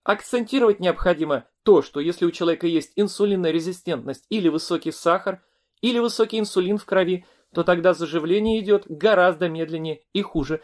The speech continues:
Смотрите непременно вот это моё видео «Инсулинорезистентность». Влияет на срастание костей, конечно, и показатель гормонального фона, особенно после менопаузы у женщин, гормональные сбои и отклонения.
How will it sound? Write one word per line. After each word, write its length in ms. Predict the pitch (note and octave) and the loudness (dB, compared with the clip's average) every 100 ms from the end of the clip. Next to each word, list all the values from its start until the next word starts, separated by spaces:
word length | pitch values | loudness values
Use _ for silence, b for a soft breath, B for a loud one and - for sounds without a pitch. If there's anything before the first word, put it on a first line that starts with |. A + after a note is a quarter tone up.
| b | b
Смотрите 560 | - - F3 F3 E3 F3 | -14 -2 -2 0 -4 -2
непременно 640 | F#3 A3+ A3+ G3+ E3 C#3+ | -2 -2 -2 -2 -2 -2
вот 120 | C3+ | -2
это 160 | D3 C#3+ | -4 -2
моё 180 | C#3 C3+ | -2 -2
видео 300 | F#3+ G#3 G3 - _ | -2 -2 -2 -4 _
«Инсулинорезистентность». 1400 | G#3 G3 - E3 C#3+ C#3+ D3 D3 F#3+ D#3 A#2 - - _ _ _ | -4 -4 -4 -6 -4 -4 -6 -8 -6 -4 -4 -6 -18 _ _ _
Влияет 500 | D#3 F#3+ G#3+ C#4 C#4 | 0 2 4 2 2
на 140 | A3 A3 | 2 2
срастание 540 | G#3 G#3 - A3 G#3 | 2 0 2 0 2
костей, 360 | G3+ F#3+ A3 G#3+ | 0 -2 -4 0
конечно, 420 | F3+ F3+ F#3+ G3 | 0 -2 -4 -4
и 320 | - _ B3+ | -4 _ 2
показатель 680 | C4+ B3+ A3 F3 A3 A3 F#3+ | 2 2 2 2 0 0 2
гормонального 680 | G#3 F#3+ F3+ F3 G3+ G#3 F#3+ | 2 4 2 2 2 2 0
фона, 320 | - G3 E3 | 0 0 0
особенно 320 | D3+ F#3+ F3+ | -2 -2 -2
после 420 | E3+ D#3+ D#3 C#3 _ | -2 -2 -2 -6 _
менопаузы 800 | - D3+ F#3+ G#3+ G#3+ G3 F#3 F#3 | -10 -4 -2 0 2 2 2 0
у 80 | F3+ | -2
женщин, 480 | F3 E3+ - D3+ D#3+ _ | -2 -6 -8 -16 -16 _
гормональные 640 | - F3+ G#3 F#3+ D3+ C#3 C3+ | -2 2 2 2 0 -2 -4
сбои 380 | C#3+ F3 A#3+ | -2 2 2
и 60 | F#3 | 0
отклонения. 680 | F#3+ - D#3 B2 A2+ A2 | -4 -2 -2 -2 -8 -12